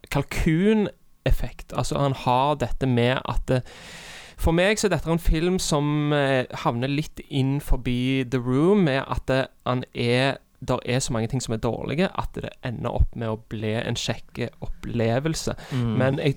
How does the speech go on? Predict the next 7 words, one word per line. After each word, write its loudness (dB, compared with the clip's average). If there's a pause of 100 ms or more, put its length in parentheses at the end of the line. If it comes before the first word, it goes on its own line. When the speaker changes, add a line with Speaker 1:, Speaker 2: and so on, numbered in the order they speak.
Speaker 1:
men 2
jeg -6
tror 2
ikke 0 (100)
at 0
de 2
har 2